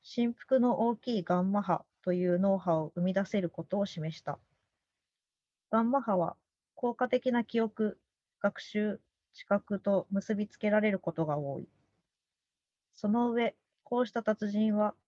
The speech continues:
瞑想していない標準状態でも、ガンマ波の活動が盛んで、ここから、瞑想トレーニングによって、休息状態にある脳も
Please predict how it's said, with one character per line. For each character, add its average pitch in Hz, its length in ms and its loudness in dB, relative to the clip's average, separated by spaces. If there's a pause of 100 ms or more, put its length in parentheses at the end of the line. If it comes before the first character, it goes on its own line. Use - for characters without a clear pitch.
(520)
瞑 233 200 2
想 240 260 0
し 220 80 -10
て 240 240 0
い 226 60 2
な 226 100 2
い 226 80 0
標 226 240 -4
準 220 240 -2
状 233 220 -6
態 175 280 -2
で 170 140 -2 (440)
も、 156 200 -8 (140)
ガ 214 100 -2
ン 220 60 0
マ 240 100 0
波 226 80 -4
の 175 80 -4
活 - 240 -8
動 160 140 -6
が 160 80 -6
盛 175 300 -4
ん - 20 -4
で、 175 160 -2 (720)
こ - 100 -8 (220)
こ 214 200 -4
か 233 140 -2
ら、 214 180 -2 (680)
瞑 220 160 0
想 233 220 -2
ト 240 100 -4
レ 233 160 2
ー - 40 2
ニ 196 140 0
ン 175 60 -2
グ 165 100 -2
に 160 120 -4
よ 156 140 -4
っ - 20 -14 (120)
て、 160 200 -6 (420)
休 226 80 -2
息 226 320 -4
状 240 220 -2
態 180 240 2
に 165 80 -4
あ 185 120 -6
る 170 140 -2
脳 175 180 0
も 151 140 -8